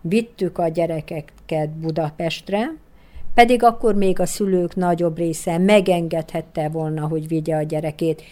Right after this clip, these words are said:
mégsem érezte ennek igényét, de az iskola átvállalhatta ezt.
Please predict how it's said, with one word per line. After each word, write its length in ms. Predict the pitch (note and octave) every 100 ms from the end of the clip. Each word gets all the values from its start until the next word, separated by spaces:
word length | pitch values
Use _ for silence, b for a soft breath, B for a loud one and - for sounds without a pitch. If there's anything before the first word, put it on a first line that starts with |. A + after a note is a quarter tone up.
| B
mégsem 600 | G3+ A3 A3 - G3 E3+ E3+
érezte 680 | G3+ F#3+ E3+ D#3+ D#3 - D#3+
ennek 480 | D#3 D#3+ D3+ D3+
igényét, 760 | E3 D#3 D#3 D#3+ F3 A#3 D4+ - b b b b -
de 120 | F#3+
az 140 | F#3+
iskola 560 | A3+ A3 - G#3+ G3 F3+
átvállalhatta 960 | - F3 - D#3 D3+ D#3 D3+ D#3+ - E3
ezt. 440 | D#3 E3+ - -